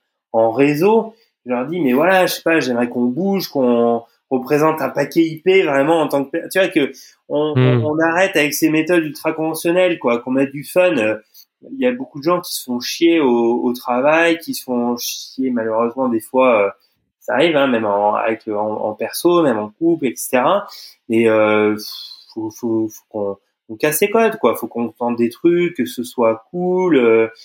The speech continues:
Speaker 1: tu vois, quand je vais au parc et que, euh, j'entends des parents dire, euh, à leurs enfants, « Monte pas le toboggan à l'envers. » Et déjà, est-ce que t'as déjà vu une pancarte interdit de monter le toboggan à l'envers ? J'en ai jamais vu. Donc,
Speaker 2: C'est trop cool de le mettre à l'envers, hein.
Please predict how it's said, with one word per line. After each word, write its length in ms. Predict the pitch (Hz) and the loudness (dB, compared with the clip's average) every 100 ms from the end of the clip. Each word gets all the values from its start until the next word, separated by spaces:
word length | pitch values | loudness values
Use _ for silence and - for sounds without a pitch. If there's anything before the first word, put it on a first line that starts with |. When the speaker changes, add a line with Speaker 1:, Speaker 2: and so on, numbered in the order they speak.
| - _ | -20 _
Speaker 1:
tu 80 | - | 0
vois, 120 | 147 | 0
quand 180 | 147 123 | 2 0
je 80 | 117 | 0
vais 220 | 120 135 | 2 4
au 160 | 127 113 | 4 2
parc 440 | 147 143 143 - | 2 2 0 -2
et 140 | 117 - | -6 -4
que, 140 | 123 | -2
euh, 260 | 120 107 104 - _ _ _ | 0 0 -2 -10 _ _ _
j'entends 240 | 120 117 127 | -10 -4 -2
des 100 | 123 | 0
parents 320 | 127 123 131 | 0 0 0
dire, 400 | 120 139 139 113 | 0 0 0 0
euh, 420 | 107 107 107 107 | 0 0 0 0
à 40 | |
leurs 240 | 110 113 117 | -2 -2 -4
enfants, « 340 | 120 - 143 | -4 0 2
Monte 220 | 127 113 | 2 -2
pas 100 | 127 | -4
le 60 | 123 | -4
toboggan 320 | 131 127 127 | -2 -2 2
à 80 | 123 | 2
l'envers. » 440 | 123 135 156 170 - _ _ - | 2 2 0 -2 -4 _ _ -10
Et 80 | 117 | -2
déjà, 480 | 135 143 180 175 - _ | 0 2 2 0 -4 _
est-ce 220 | - 165 - | 0 0 2
que 120 | 196 | 0
t'as 180 | 190 135 | 2 0
déjà 360 | 139 135 139 | 0 0 0
vu 380 | 135 180 269 262 _ _ _ _ _ | 0 0 0 -2 _ _ _ _ _
une 180 | - 135 | -8 -4
pancarte 640 | 139 135 185 214 - - _ - | -2 0 0 -2 -4 -14 _ -4
interdit 460 | 139 151 139 175 | 0 0 0 0
de 40 | 190 | -2
monter 340 | 139 139 208 | -2 0 0
le 180 | 156 123 | 0 -2
toboggan 300 | 131 143 185 | -2 2 2
à 80 | 170 | 2
l'envers ? 340 | 190 269 254 - _ _ | 2 0 -2 -8 _ _
J'en 240 | - 147 147 | -4 0 2
ai 140 | 202 | 2
jamais 300 | 202 190 220 | 2 0 0
vu. 340 | 214 220 233 _ _ _ _ _ _ _ - | -2 -4 -4 _ _ _ _ _ _ _ -2
Donc, 100 | 151 | 0
Speaker 2:
C'est 80 | 110 | 0
trop 160 | 170 | 0
cool 120 | 120 | 2
de 60 | 143 | 4
le 60 | 120 | 4
mettre 140 | 110 | 2
à 40 | |
l'envers, 220 | 120 123 117 | 2 4 2
hein. 160 | 113 | 0